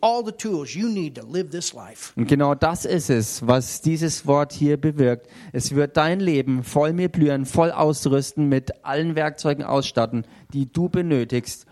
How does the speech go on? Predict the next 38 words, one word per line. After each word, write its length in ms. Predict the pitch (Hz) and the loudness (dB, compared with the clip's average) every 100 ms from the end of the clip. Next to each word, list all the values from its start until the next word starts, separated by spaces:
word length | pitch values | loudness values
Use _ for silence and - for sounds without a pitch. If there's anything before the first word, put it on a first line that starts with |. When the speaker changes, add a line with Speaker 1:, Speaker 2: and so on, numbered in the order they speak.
| - | -14
Speaker 2:
um 280 | 123 117 117 | -4 -2 0
durch 200 | 127 110 | 0 -2
dein 220 | 120 110 | -2 0
Leben 300 | 107 107 107 | 0 0 -2
zu 160 | - 113 | -6 -4
gehen. 440 | 110 95 80 73 _ | 0 0 0 -6 _
Speaker 1:
Hallelujah. 720 | - 151 143 139 127 117 98 - _ - | -4 -2 -2 -4 -8 -12 -16 -20 _ -10
Speaker 2:
Halleluja. 580 | 104 95 98 92 76 69 _ _ _ _ _ _ _ _ _ _ _ _ _ _ - | -6 -4 -2 -2 -4 -10 _ _ _ _ _ _ _ _ _ _ _ _ _ _ -2
Speaker 1:
I 60 | 160 | 0
want 200 | 208 214 | 0 0
to 60 | |
give 140 | 208 202 | 0 0
you 60 | |
a 40 | 190 | 0
translation 840 | - 196 202 185 190 190 - 156 | 0 0 0 0 0 0 -2 -4
out 140 | 147 | -8
of 100 | 139 | -8
this. 440 | 120 123 - - - _ _ | -10 -10 -8 -8 -10 _ _
Speaker 2:
Ich 160 | - - | -8 0
möchte 400 | 131 135 147 - | 0 2 0 2
euch 240 | 131 131 | 2 0
hier 360 | - 131 131 123 | -2 0 0 0
eine 180 | 127 123 | 0 0
Übersetzung 640 | 123 117 135 127 - 98 | 0 0 -2 -2 -2 0
weitergeben. 680 | 95 92 92 95 98 131 147 - | 0 -2 -2 -2 -2 -2 -4 -6
Speaker 1:
And 400 | 170 190 190 190 | -2 0 0 -2
I'm 140 | 185 | -2
gonna 160 | 175 190 | -2 -2
give 240 | 160 226 185 | 0 -2 -2
this, 360 | 180 - - - | -4 -2 -4 -4
uh, 200 | 170 160 - | -2 -2 -4
to 60 | 208 | -4
you 240 | 196 180 | -2 -2
from, 460 | 180 165 156 147 139 _ _ _ | -4 -4 -4 -4 -10 _ _ _
from 240 | - 160 | -6 -4
a 40 | 151 | -4
Greek 280 | 143 170 175 | -4 -4 -2
scholar. 560 | - 156 139 127 143 | -4 -2 -4 -4 -10